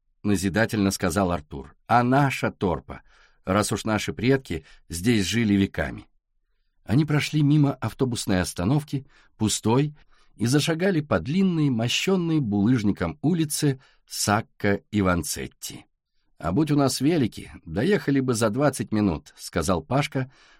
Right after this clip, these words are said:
поудобнее пристраивая рюкзак и удочки на плече. «А будь у нас велики», отозвался Артур, «ты бы сломал колесо вот на этом камне, а я на том». Артур был очень практичен. Выбирал лучшие тарифы для телефона,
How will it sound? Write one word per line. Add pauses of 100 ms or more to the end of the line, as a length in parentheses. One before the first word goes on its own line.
(120)
поудобнее
пристраивая
рюкзак (140)
и
удочки
на
плече. (760)
«А
будь
у
нас
велики»,
отозвался
Артур, (140)
«ты
бы
сломал
колесо
вот
на
этом
камне,
а
я
на
том». (800)
Артур
был
очень
практичен. (400)
Выбирал
лучшие
тарифы
для
телефона,